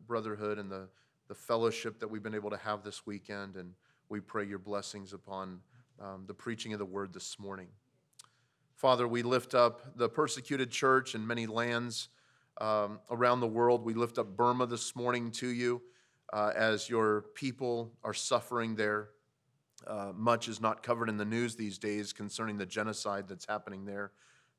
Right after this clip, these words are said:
But in addition to that, that your people are being persecuted in,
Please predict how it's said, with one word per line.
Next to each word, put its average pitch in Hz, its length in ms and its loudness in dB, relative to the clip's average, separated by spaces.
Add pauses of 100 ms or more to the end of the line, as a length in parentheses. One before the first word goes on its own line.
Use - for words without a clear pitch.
But 113 100 0
in 107 100 -2
addition 110 440 -2
to 104 80 -4
that, 101 340 -2
that 101 160 -8
your 104 140 -4
people 110 380 -6
are 98 100 -2
being 98 220 -8
persecuted 101 680 -8
in, 98 220 -10